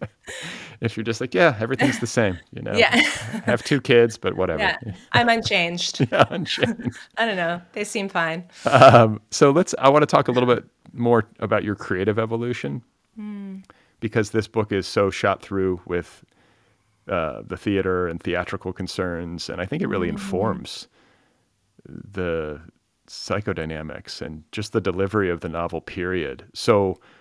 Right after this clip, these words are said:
Speaker 1: can you just talk about your interest in the theater? Like, were you a performer first, or did,
Speaker 2: Mm.
Speaker 1: did you write plays to begin with, and did, were you taken to the theater a lot as a child? Like, how did you
Speaker 2: Mm.
Speaker 1: develop a
Speaker 2: Mm-hmm.
Speaker 1: love for it?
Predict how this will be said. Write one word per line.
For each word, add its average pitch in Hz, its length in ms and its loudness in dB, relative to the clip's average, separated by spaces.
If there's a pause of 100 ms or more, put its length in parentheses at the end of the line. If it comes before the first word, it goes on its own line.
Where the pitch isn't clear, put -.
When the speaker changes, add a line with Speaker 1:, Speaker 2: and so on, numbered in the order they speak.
(340)
Speaker 1:
can 135 100 -6
you 156 60 -4
just - 180 -6
talk 120 280 6
about 110 480 4 (160)
your 101 200 -4
interest 104 440 -4
in 117 120 0
the 113 80 -4
theater? 113 680 0
Like, 104 180 -6
were 110 80 0
you 110 140 4
a 104 60 0
performer 131 680 -2
first, 151 580 -2
or 98 180 0
did, 95 160 -2
Speaker 2:
Mm. 92 40 -8
Speaker 1:
did 101 140 -2
you 95 240 -6 (160)
write 104 280 -2
plays 117 340 0
to - 80 -8
begin 113 320 -2
with, 120 260 -4
and 95 100 -2
did, 90 200 -14
were 101 60 0
you 95 120 -4
taken 110 420 -4
to 120 100 -4
the 107 100 -10
theater 117 360 -2
a 117 60 0
lot 113 200 0
as 110 120 -4
a 107 40 -8
child? 113 400 0
Like, 104 140 -8
how 117 140 0
did 135 160 -4
you 117 340 -2
Speaker 2:
Mm. - 80 -12 (280)
Speaker 1:
develop 98 400 0
a 95 40 -2
Speaker 2:
Mm-hmm. 87 100 -4
Speaker 1:
love 92 160 -2
for 73 260 -6
it? - 100 -12